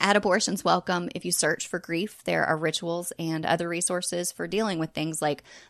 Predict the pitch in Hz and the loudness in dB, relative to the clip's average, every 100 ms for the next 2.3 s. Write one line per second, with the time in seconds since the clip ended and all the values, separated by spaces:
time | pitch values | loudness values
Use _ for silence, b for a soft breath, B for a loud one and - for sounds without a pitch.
0 | - 165 165 175 190 185 180 196 233 175 | -6 0 2 2 2 0 2 0 0 -2
1 | 160 143 - - - 147 143 B B B | -4 -4 -4 -6 -4 -4 -6 B B B
2 | - 170 170 | -4 0 0